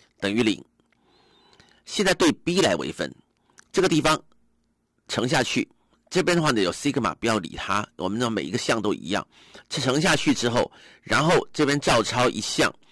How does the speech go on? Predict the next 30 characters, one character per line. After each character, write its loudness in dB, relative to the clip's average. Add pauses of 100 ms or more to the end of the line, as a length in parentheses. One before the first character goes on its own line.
(360)
再 2
对 4
B 0
来 4
偏 0
微， -2 (100)
我 -4
们 -4
发 0
现 0
会 0 (220)
释 0
出 4
一 2
个 0
X -6 (140)
I， 0 (1000)
于 2
是 4
我 6
们 -2
可 0
以 4
得 -2
到 2
两 2
个 -6
方 -2
程 -6
式， -6